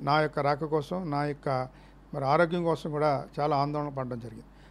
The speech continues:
ఆ రకంగానే ఈరోజు జగన్మోహన్ రెడ్డి గారు మరి నా మీద అభిమానాన్ని ఈరోజు గుర్తించి నాకు ఈ యొక్క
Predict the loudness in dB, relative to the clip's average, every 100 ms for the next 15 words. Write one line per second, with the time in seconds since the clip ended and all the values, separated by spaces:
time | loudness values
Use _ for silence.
0 | -4 4 6 6 4 4 2 2 2 2
1 | 0 -2 -4 -2 0 0 0 -4 -12 -20
2 | -20 -6 -2 0 2 2 0 0 2 0
3 | 0 -2 -2 -2 -2 -4 -8 -8 -4 -2
4 | -4 -6 -16 -20 -20 -10 -4 -4 -4 -10
5 | -8 -4 -2 -2 -4